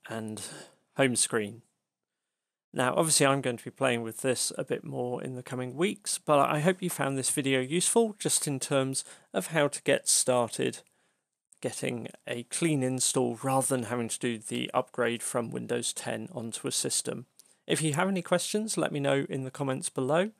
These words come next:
Hit like if you found this video helpful, and subscribe if you'd like to see more videos as we post them.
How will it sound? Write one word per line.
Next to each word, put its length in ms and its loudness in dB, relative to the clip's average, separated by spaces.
Hit 180 0
like 280 4
if 120 -12
you 80 -4
found 300 0
this 100 -2
video 320 -2
helpful, 480 0
and 320 -2
subscribe 760 -2
if 160 -6
you'd 120 -6
like 180 2
to 60 -4
see 160 -2
more 180 0
videos 420 -2
as 160 -4
we 60 -4
post 360 -4
them. 140 -4